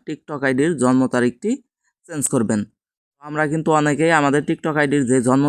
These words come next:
তারিখ সেটা কিন্তু ভুল দিয়েছি, কিন্তু আমরা পরবর্তীতে যদি চেঞ্জ করতে যাই আমরা কিন্তু চেঞ্জ করতে পারতেছি না। আমাকে অনেকেই নক করতেছে যে, "ভাই, আমার TikTok আইডির জন্ম তারিখটা চেঞ্জ করতে পারছি না, সেটা কিভাবে চেঞ্জ করব?" তো আমরা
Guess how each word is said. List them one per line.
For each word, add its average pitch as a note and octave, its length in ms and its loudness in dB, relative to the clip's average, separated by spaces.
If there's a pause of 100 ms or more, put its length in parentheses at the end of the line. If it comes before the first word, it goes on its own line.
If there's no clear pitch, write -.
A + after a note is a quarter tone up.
তারিখ C3 260 2
সেটা B2+ 240 -2
কিন্তু C3 220 0 (120)
ভুল B2 220 2
দিয়েছি, B2+ 380 2 (100)
কিন্তু A2+ 240 -2
আমরা B2 160 2 (100)
পরবর্তীতে C3+ 560 -2
যদি B2 260 -2
চেঞ্জ C#3 240 0
করতে D3 240 -4
যাই F#3 160 0 (440)
আমরা B2 220 -10
কিন্তু D3 160 -4 (100)
চেঞ্জ C#3+ 160 2 (100)
করতে D3 260 -2
পারতেছি C#3 440 0
না। G2 60 -2 (160)
আমাকে A2 240 -2
অনেকেই A#2 400 -2
নক A#2 200 -4
করতেছে C3 360 -4 (600)
যে, A#2+ 120 -16
"ভাই, A#2 160 -2 (200)
আমার A2+ 200 2 (100)
TikTok B2+ 300 -4
আইডির B2+ 280 0
জন্ম C3 160 2 (100)
তারিখটা B2 320 -2
চেঞ্জ B2+ 200 0 (120)
করতে C#3 260 -4
পারছি C3 240 -4 (160)
না, A#2+ 60 0 (760)
সেটা C#3 200 -4 (100)
কিভাবে D3+ 300 2
চেঞ্জ D#3+ 220 2 (120)
করব?" A2 160 2 (800)
তো D3+ 100 -20 (160)
আমরা D#3 160 2